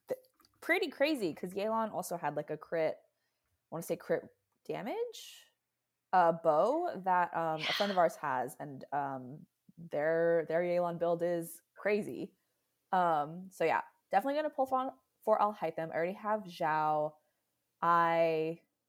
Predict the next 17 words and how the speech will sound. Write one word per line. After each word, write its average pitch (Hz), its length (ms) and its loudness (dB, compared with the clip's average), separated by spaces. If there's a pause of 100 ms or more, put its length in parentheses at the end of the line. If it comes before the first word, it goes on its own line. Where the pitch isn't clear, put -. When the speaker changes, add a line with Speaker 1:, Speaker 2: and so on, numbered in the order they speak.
(1200)
Speaker 1:
am 180 120 -4
not 180 200 2
gonna 175 140 0
pull 175 180 -2
for 180 140 -2
Zhao 160 280 -2
Khans, 107 380 -10
although 170 180 -2
maybe 165 240 -6
one 139 200 -8
day, 175 420 -4
we'll 170 120 -8
see. 185 380 -12 (420)
Speaker 2:
Someday. 180 460 2 (160)
Speaker 1:
Um, 196 300 -12 (1080)
and 185 140 2
then 185 400 6